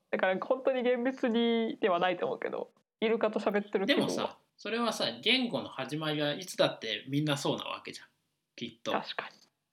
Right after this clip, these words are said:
Speaker 2: ら、僕らに言語がなかった、「おー」って言って、「狩りに行くぞ」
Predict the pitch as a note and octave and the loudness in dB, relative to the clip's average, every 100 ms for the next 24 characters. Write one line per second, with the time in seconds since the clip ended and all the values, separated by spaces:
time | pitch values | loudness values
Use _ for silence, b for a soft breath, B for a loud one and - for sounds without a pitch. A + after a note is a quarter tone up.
0 | _ _ _ C#3 B2+ C3+ C#3 F#3+ F3+ F3 | _ _ _ -6 -4 -4 2 2 2 0
1 | E3+ F3+ F3 A#2+ G2+ A2 A2+ A2 - - | 0 2 2 0 -4 -6 -6 -8 -8 -4
2 | F#3 F#3 F3 D#3+ D#3 D3+ - B2 B2+ - | 0 2 4 4 2 0 -6 -6 -6 2
3 | D#3+ C#3 C3 B2+ C#3+ D#3 D3 C3+ | 2 4 0 0 -2 2 4 2